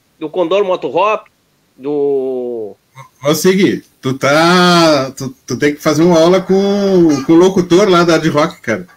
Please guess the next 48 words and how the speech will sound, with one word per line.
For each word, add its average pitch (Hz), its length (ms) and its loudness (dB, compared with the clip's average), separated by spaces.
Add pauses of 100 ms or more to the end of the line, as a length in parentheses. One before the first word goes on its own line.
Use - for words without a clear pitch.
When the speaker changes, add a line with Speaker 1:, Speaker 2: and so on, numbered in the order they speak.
(200)
Speaker 2:
pra 120 120 -4
fazer 143 240 0
leitura 143 300 0
do 151 80 -2
comentário. 127 560 -4 (800)
Lá 131 200 0
ele 170 120 0
Speaker 1:
Não, 214 60 -2
Speaker 2:
fica 254 160 -4
Speaker 1:
mas 180 80 0
é 277 60 -2
Speaker 2:
em 165 180 0
dia. 156 420 -6 (380)
Lá 143 140 2
ele, 180 140 2 (460)
<laughs> 175 340 -6
vê 147 120 0
se 185 140 -2
ele 175 80 2
fica 202 260 -4
um 175 40 2
pouco 185 220 -2
mais 180 180 2
em 175 60 4
dia 160 300 2
também. 147 260 -2 (1120)
Speaker 1:
É, 254 320 -2
é 175 100 -2
que 214 120 -2
não 220 160 0
tem 262 220 -4
como, 277 360 0
cara, 139 240 -6
não 170 160 -8
tem 214 220 -6
como 233 260 -4
acompanhar 190 460 -4
isso 202 140 -6
aqui. 185 360 -14 (280)
Na 127 120 -8
verdade, 196 840 -4
porque 196 240 -6
nós 214 200 -4
temos 214 320 -4
as, 175 320 -4
as 143 120 -16
participações, 185 840 -4
né? 139 260 -6